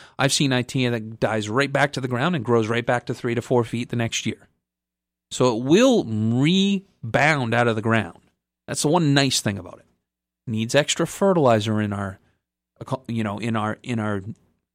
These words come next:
microcosm here we call Maine, because we have such a short season for growing.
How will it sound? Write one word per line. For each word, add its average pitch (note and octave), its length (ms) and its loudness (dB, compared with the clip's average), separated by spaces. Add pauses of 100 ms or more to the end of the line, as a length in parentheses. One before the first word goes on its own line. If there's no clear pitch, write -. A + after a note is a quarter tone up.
(960)
microcosm A#2+ 800 0
here A#2 180 0
we A2 120 -2
call A2+ 260 -2
Maine, G#2+ 380 -6 (640)
because D3 340 -2
we E3 100 0
have E3+ 120 0
such - 200 -6
a D3+ 40 -6
short - 560 0 (140)
season C3+ 500 -2
for - 160 -4
growing. F#2+ 240 -8